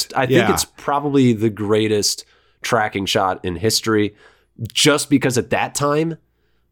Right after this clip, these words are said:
Speaker 1: what that took versus what it takes
Speaker 2: Sure.
Speaker 1: now, um, it's just insane.
Speaker 2: Which, uh, by the way, that leads me to, did you get a chance to watch One Cut of the Dead this week?
Speaker 1: No,
Speaker 2: No.
Speaker 1: I didn't.
Speaker 2: Okay.
Speaker 1: Shit.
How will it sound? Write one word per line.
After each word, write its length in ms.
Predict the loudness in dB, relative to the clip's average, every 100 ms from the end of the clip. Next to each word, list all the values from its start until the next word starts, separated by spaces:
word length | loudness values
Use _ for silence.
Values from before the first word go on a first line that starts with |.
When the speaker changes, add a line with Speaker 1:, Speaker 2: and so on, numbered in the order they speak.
| _
Speaker 1:
what 380 | -2 2 2 0
that 360 | 0 2 0 -2
took 300 | 0 0 -2
versus 400 | 0 0 0 0
what 120 | 0
it 80 | 0
takes 160 | -2 2
Speaker 2:
Sure. 160 | 2
Speaker 1:
now, 360 | 2 0 -2 -4 -12 -20 -20 -10 -4
um, 320 | -2 -2 -6 _ _ _ _ _ _ _ -10
it's 100 | -4
just 180 | -2
insane. 460 | -2 -2 -2 -4 -8 -20 -20 -20 _
Speaker 2:
Which, 380 | 0 2 2 -2
uh, 260 | -2 -2 -4
by 220 | -4 -4
the 100 | -4
way, 440 | -4 -4 -4 -8 -10
that 420 | -8 -8 -10 -12
leads 320 | -6 -6 -6
me 140 | -10
to, 320 | -10 -8 -6 -4
did 260 | -2 0
you 160 | 0 0
get 300 | 0 -2 -6
a 60 |
chance 340 | -8 -6 -6 -6
to 80 | -6
watch 260 | -4 -6
One 240 | -10 -10 -10
Cut 200 | -12 -12
of 120 | -12
the 80 | -14
Dead 300 | -10 -10 -12
this 220 | -16 -14
week? 260 | -16 -6
Speaker 1:
No, 200 | 0 0
Speaker 2:
No. 40 | 0
Speaker 1:
I 40 |
didn't. 360 | 0 0 -2 -8
Speaker 2:
Okay. 120 | -6 -4
Speaker 1:
Shit. 360 | -4 -8 -16